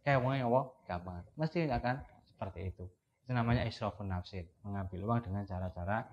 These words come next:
eh, keinginan. Tidak ada berkahnya. Ini dawuh pun Kanjeng Nabi.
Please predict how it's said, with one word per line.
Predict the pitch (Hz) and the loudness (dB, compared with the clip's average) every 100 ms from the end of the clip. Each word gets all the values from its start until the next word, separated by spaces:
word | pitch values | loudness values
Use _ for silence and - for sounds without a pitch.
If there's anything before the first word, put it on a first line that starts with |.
| - _ _ | -18 _ _
eh, | 87 87 87 | -10 -8 -6
keinginan. | - 110 107 98 87 87 _ _ _ _ - | -4 -4 -2 -2 -4 -6 _ _ _ _ -2
Tidak | 143 - - 98 90 | 2 2 2 0 0
ada | - 120 | 0 -2
berkahnya. | - 110 - 110 123 117 117 - | -2 -6 -6 -6 -4 -6 -8 -8
Ini | 110 120 | -6 -2
dawuh | 90 90 | 0 0
pun | 90 110 | -2 -4
Kanjeng | 95 95 120 127 _ - | -2 -2 -4 -8 _ -16
Nabi. | 85 - 87 | -16 -14 -20